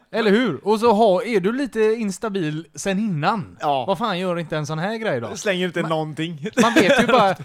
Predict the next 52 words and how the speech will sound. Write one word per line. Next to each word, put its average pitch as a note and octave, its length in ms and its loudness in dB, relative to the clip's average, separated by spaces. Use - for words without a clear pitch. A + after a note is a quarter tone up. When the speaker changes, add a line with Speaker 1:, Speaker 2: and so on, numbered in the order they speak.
Speaker 2:
<laughs> G#3+ 200 -12
Speaker 1:
vi G#3+ 220 -4
är G#3+ 40 -4
ju C4 80 -2
inte A#3+ 160 -4
direkt E3+ 240 -4
instabila D3+ 540 -4
någon C3 240 -6
utav E3 320 -4
oss. - 240 -14
Men F#3 220 0
Speaker 2:
Nej. F3 120 -8
Speaker 1:
vi G3 180 -2
vet F#3 280 -4
ju G#3 40 -6
bara G#3+ 160 0
när F3+ 120 -2
vi E3 100 -4
kollar D3+ 240 -4
på C#3+ 100 -10
f-, - 120 -16
sport. - 540 -8
Då, E3+ 100 -2
Speaker 2:
Ja. D#3+ 60 -4
Speaker 1:
alltså, D#3 200 -6
jag F3+ 160 -4
sätter - 300 -8
mig E3 120 -6
i - 20 -6
det D#3 240 -6
hörnet E3+ 340 -6
av C#3+ 60 -6
soffan B2 380 -10
så D3 100 -8
vinner A#2 340 -8
de. D3 280 -4
Speaker 2:
Ja. D3+ 60 -6
Speaker 1:
Och D#3+ 60 -2
så - 80 -4
vann F#3+ 260 0
de, D3+ 180 -2
så E3 180 -4
sitter D#3+ 360 -10
man E3 140 -6
där D3+ 140 -2
och C#3 60 -4
är C#3 40 -4
lite C3+ 220 -8
mallig C3+ 340 -4
och A#2+ 80 -10
tyckte C3+ 300 -10
att A#2+ 220 -10